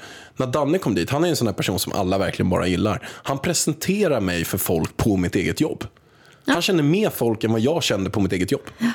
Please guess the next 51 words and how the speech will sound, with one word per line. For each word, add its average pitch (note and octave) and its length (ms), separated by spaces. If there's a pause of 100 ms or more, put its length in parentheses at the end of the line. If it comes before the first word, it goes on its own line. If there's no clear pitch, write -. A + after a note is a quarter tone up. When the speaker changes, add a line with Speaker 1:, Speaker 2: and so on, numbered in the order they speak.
(240)
Speaker 2:
Alla G3+ 260
känner F#3+ 260
Danne. F#3+ 300 (320)
Speaker 1:
Alla C3 320
känner F#2+ 320
Danne. G2+ 340 (180)
Speaker 2:
Ja. F3+ 200 (480)
Speaker 1:
Jag B2+ 100
måste F#3+ 180
trycka F3 180
upp B2+ 60
ett B2 80
t-shirt D#3+ 260
om G#2+ 140
alla B2+ 300
älskar G#2+ 260
Danne. G#2 280 (260)
Speaker 2:
Ja. E3+ 240 (440)
Vi G#3 80
får B3 140
ge A3 240
det G#3+ 140
han, F3+ 160 (180)
till A3 120
han F3 240
i, D#3+ 240
i D#3 420
födelsedagspresent, G3 720
tror - 120
jag. D#3+ 80 (160)
Speaker 1:
Ja, E3+ 100
men F#3+ 140
vi F#3+ 80
kanske G3+ 260
också F#3+ 220
ska F#3+ 140
göra F3 160
så F#3+ 120
här. G#3 220
Kan F#3 200
inte F3+ 140
gå F3 80
in E3+ 100
och E3 60
följa F#3+ 320
Danne? C#3+ 220
Han B2+ 100
har D3 60
ett C#3+ 80
jätteintressant C3 920
Instagramkonto. A#2+ 840